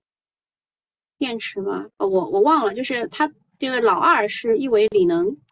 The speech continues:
对吧？电池的老二是亿维锂能，你看一下，它们都跌下来了。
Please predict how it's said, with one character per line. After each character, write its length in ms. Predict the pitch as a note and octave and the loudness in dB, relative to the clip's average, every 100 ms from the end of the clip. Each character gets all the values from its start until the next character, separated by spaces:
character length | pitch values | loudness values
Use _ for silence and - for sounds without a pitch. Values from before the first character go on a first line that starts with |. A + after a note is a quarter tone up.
| _ | _
对 80 | G3 | -4
吧？ 220 | F#4 G#3 | -2 -2
电 240 | A3 C4+ | -2 -2
池 160 | A#3 G#3+ | -2 -2
的 80 | A3 | 0
老 100 | F#3+ | 0
二 160 | A3 | 0
是 140 | A3+ A3 | 0 0
亿 20 | |
维 120 | G#3 | 0
锂 100 | F#3+ | 0
能， 180 | F#3 F3+ | -2 0
你 80 | F#3 | 0
看 240 | - B3 | 0 0
一 40 | G#3 | 2
下， 200 | - - _ - _ | 0 -4 _ -20 _
它 100 | - | -2
们 160 | C#4 C4 - | 0 0 2
都 220 | D4+ D#4 | 2 0
跌 280 | - C#4+ C#4+ | 0 0 0
下 220 | C#4+ G#3 | 0 -2
来 180 | - | -6
了。 120 | - | -14